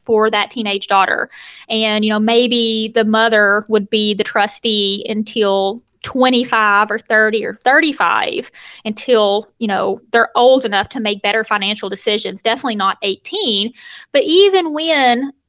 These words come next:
that child is old enough to make financial decisions, there are a lot of benefits to creating or leaving that money in a trust.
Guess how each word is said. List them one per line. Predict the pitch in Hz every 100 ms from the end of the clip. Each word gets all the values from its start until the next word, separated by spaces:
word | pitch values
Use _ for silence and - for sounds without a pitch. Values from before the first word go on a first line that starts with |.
| -
that | 233
child | - 254 269 247 233
is | 233
old | 233
enough | 233 226
to | 240
make | -
financial | 214 214 240 330
decisions, | 269 240 196 196 208 214
there | 247
are | 240 233
a |
lot | 240 240
of | 262
benefits | 254 247 247 226 220
to | - 233 226 214
creating | - 294 254 233 233 240 208 208
or | 226
leaving | 226 240 233
that | 214
money | 214 214 208
in | 214
a | 202
trust. | - 220 - - -